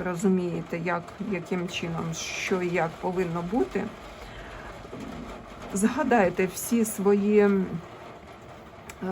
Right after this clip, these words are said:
колишні якісь вчинки, коли ви навмання діяли і нічого не вийшло. Не ті, коли були, е,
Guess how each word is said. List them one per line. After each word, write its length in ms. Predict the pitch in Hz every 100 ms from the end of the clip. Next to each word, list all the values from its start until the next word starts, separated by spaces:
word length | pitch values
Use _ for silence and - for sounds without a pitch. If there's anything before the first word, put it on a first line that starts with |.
| 170
колишні 640 | 208 202 190 175 185 175
якісь 440 | 175 165 - 165 - -
вчинки, 460 | - 262 302 220 170
коли 240 | 190 180
ви 340 | 175 185 180 - - 117 - - - - - - -
навмання 720 | 202 196 190 208 208 196 180
діяли 540 | 170 185 247 294 180 180
і 200 | 175 165
нічого 460 | 180 - 208 208
не 120 | 196 190
вийшло. 580 | 165 170 - - - 233 -
Не 160 | 190 196
ті, 260 | 190 370 370
коли 400 | - 208 190 185
були, 340 | 175 180 180
е, 200 | 175 147